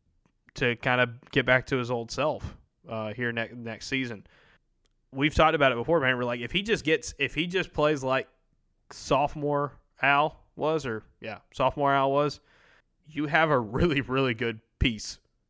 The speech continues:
like, a, and a, a great kind of connection piece between the backcourt and the front court.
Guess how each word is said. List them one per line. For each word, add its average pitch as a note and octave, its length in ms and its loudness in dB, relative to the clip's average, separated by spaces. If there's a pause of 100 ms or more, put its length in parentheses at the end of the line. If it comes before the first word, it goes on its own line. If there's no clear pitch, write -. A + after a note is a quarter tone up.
(140)
like, A#2 260 -2
a, A2+ 200 -6 (200)
and A#2 180 -10
a, A2 460 -10
a A2 40 -8
great C#3 460 0
kind C3 180 4
of A#2 80 -4 (140)
connection A#2 580 -6
piece A2 280 -8
between A#2 400 -12
the G#2+ 60 -14
backcourt C3 520 2
and A#2+ 80 -6
the A2+ 40 -8
front B2 280 -4
court. A#2 280 -4